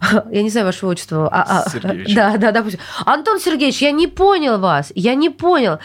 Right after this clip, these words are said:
Speaker 1: А учитель уже не сможет объяснить, потому что это функционал этот будет утерян у него. Вот это, "ну, садись, Вася, давай объясню".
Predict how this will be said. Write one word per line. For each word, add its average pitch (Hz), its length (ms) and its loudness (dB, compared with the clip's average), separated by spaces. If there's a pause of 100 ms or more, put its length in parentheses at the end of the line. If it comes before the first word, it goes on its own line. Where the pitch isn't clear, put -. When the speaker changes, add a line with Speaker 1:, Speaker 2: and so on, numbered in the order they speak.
(240)
Speaker 1:
А 208 100 2
учитель 330 480 0
уже 320 140 0
не 330 100 2
сможет 320 400 0
объяснить, 311 460 0
потому 240 340 -2
что 254 240 -2
это 247 200 -2
функционал 302 560 0
этот 214 180 -4
будет 208 320 -4
утерян 262 480 -2
у 160 40 0
него. 160 360 -2 (300)
Вот 202 120 0
это, 202 220 -2
"ну, 320 260 2
садись, 151 600 -8 (140)
Вася, 151 340 -2
давай 175 260 0
объясню". 151 460 -4